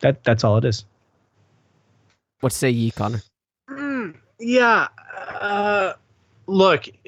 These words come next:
Speaker 3: we, we've, I've kinda gone back and forth a bit, um, on Siakam this year, and that's, that's probably kind of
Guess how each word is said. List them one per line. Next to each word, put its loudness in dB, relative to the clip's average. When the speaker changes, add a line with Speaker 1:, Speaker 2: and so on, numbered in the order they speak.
Speaker 3:
we, -2
we've, -2
I've 0
kinda 0
gone 4
back -2
and -16
forth -6
a -10
bit, -10
um, -4
on -4
Siakam -2
this -6
year, 2
and -4
that's, -4
that's -8
probably 2
kind 0
of -2